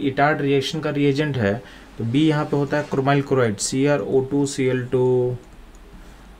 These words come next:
तो आपका जो आंसर होगा ये होगा सीआरओ three and B होगा सीआरओ टू सी एल टू, यानी option two होगा हमारा correct। तो बच्चों ये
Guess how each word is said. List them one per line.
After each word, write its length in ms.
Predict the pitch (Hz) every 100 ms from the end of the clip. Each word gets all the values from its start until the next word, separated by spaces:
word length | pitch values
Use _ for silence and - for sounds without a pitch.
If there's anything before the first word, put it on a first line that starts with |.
| -
तो 60 | 107
आपका 300 | 113 - 139
जो 160 | 135 143
आंसर 460 | 127 123 123 151
होगा 480 | 147 143 113 101 117 - - - - -
ये 140 | 135
होगा 240 | 143 143 143
सीआरओ 400 | - 139 143 147
three 360 | 151 156 160 160 - -
and 160 | 123 120
B 140 | 143
होगा 260 | 147 143 147
सीआरओ 420 | 143 139 135 135
टू 180 | 123 143
सी 140 | 135
एल 120 | 135 113
टू, 80 |
यानी 260 | 123 127 143
option 520 | - - 113 - 139
two 220 | 135 143 147
होगा 240 | 143 135 135
हमारा 380 | 135 131 127 131
correct। 480 | 120 117 117 - - - - - - - - -
तो 60 | 120
बच्चों 280 | 123 135 147
ये 200 | 139